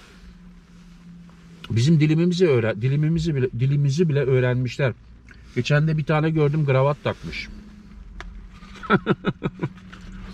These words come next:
Yok, ciddiye gelelim gene. Kanunen, kanunen arkadaşlar. Ya bu hindi eti de lezzetliymiş ha. İsviçre'de oturanlar için birebir. Migros'ta satılıyor ve ucuz.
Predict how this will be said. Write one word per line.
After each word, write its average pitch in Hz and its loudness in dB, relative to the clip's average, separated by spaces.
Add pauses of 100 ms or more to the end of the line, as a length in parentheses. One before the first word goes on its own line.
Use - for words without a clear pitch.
(320)
Yok, 123 4
ciddiye 131 -2
gelelim 110 0
gene. 113 -2 (260)
Kanunen, 123 2 (1900)
kanunen 113 2
arkadaşlar. 101 -2 (360)
Ya 95 -6
bu 92 -8
hindi 95 -6
eti 90 -8
de 85 -10
lezzetliymiş 87 -8
ha. - -12 (1300)
İsviçre'de 110 -4
oturanlar 110 -2
için 113 -4 (880)
birebir. 104 0 (1700)
Migros'ta 131 2
satılıyor 131 0
ve 131 4
ucuz. 123 -2